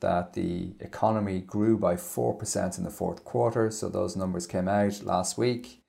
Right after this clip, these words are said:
And this was ahead of expectations of three point six percent. So you're still seeing solid growth in China. And therefore, you're seeing investors rotating out of the U S to some extent and moving assets into China.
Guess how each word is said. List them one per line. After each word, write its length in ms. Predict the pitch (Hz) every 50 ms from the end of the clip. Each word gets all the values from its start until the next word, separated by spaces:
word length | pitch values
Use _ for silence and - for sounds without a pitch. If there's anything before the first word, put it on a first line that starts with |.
| _ _ _ _ _ -
And 260 | 95 98 95 92 -
this 220 | 117 113 - -
was 240 | 107 98 92 - -
ahead 340 | 95 92 - - - 110 113
of 100 | 117 113
expectations 800 | 113 113 - - 110 110 - - 117 107 104 107 - 107 101 104
of 100 | 95 -
three 220 | - - 110 104
point 280 | 104 - - 101 92 -
six 240 | - 101 101 - -
percent. 420 | - - - - - - 202 202
So 120 | - -
you're 80 | 113 110
still 260 | - - 147 143 147
seeing 240 | - - 127 117 110
solid 420 | - - - 107 98 98 95 95
growth 460 | - 104 98 95 92 92 - - - - - -
in 160 | - 92 92
China. 460 | - - 92 90 95 92 90 92 98 - - - - - - - - - _
And 160 | - - 90
therefore, 380 | - 107 104 101 - - 95 98
you're 80 | 95
seeing 260 | 92 - 104 95 92 92
investors 640 | 92 90 92 95 95 98 - - - 92 85 -
rotating 720 | 92 90 90 - - 101 98 98 98 98 95 90 90 90 - - - _ _ _ -
out 200 | - 127 127 127
of 120 | 104 85
the 60 | 90
U 200 | 90 92 92 92
S 160 | 90 92 90 -
to 80 | - 92
some 200 | - 95 92 90
extent 560 | 90 - - 98 92 92 90 90 - - - - _ _ _ _
and 220 | - 95 90 90
moving 340 | 92 95 92 90 92 90 87
assets 420 | - - 87 90 - 87 87 - -
into 200 | 87 87 - -
China. 400 | - 95 87 87 87 90 90